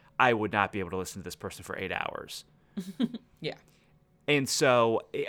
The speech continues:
Speaker 1: I think it is kind of hit and miss. Now, is that a possibility to do an audiobook review for this podcast?
Speaker 2: I mean, it's possible, but I think it would just be very hard for us because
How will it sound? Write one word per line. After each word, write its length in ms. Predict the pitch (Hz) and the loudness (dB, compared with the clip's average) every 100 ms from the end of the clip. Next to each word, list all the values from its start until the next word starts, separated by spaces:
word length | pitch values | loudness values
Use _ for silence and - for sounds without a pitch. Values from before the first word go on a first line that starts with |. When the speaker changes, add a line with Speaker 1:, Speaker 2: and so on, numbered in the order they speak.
| 135 | 2
Speaker 1:
I 40 | |
think 240 | 131 156 135 | 2 -2 2
it 120 | 123 | 6
is 240 | 156 147 | 6 4
kind 180 | - 123 | -2 -2
of 80 | 104 | -2
hit 200 | - 113 | -2 -6
and 140 | 98 95 | -4 -4
miss. 300 | 90 - 147 | -4 -6 -2
Now, 300 | 139 127 - _ _ _ _ _ _ _ _ _ _ _ _ _ - | 2 0 -2 _ _ _ _ _ _ _ _ _ _ _ _ _ -2
is 280 | 190 208 147 | 4 4 4
that 220 | 170 147 | 4 4
a 60 | 123 | 4
possibility 640 | 131 123 120 139 139 113 | 2 2 0 0 0 -2
to 140 | 101 104 | -6 -12
do 560 | - 156 214 165 127 - | -6 0 2 4 2 0
an 100 | 113 | -2
audiobook 1080 | - 107 104 104 98 85 98 92 - - - _ _ - | 2 2 2 0 -2 -2 -2 -2 -4 -16 -20 _ _ -10
review 880 | 113 104 85 98 98 92 90 90 - | -4 -2 -4 -8 -4 -4 -4 -8 -12
for 240 | - 110 | -8 -6
this 280 | 95 92 - | -4 -6 -8
podcast? 1000 | - 92 85 - 104 95 - - - - _ _ _ _ | -4 -2 -2 -6 -8 -8 -8 -12 -14 -16 _ _ _ _
Speaker 2:
I 40 | 240 | -8
mean, 160 | 311 | -4
it's 160 | 339 294 | -4 -6
possible, 560 | - - 359 370 285 262 | -10 -12 -10 -8 -6 -4
but 120 | 254 | -2
I 80 | 262 | -4
think 240 | 294 277 | -6 -8
it 60 | 262 | -8
would 100 | 240 | -10
just 160 | 233 | -10
be 80 | 240 | -8
very 220 | 196 180 | -6 -6
hard 340 | 165 185 202 226 | -6 -4 -4 -4
for 220 | 190 - | -6 -4
us 300 | 151 147 151 | -2 -4 -6
because 920 | 170 165 160 143 131 123 120 156 | -12 -8 -2 0 0 -2 -6 -12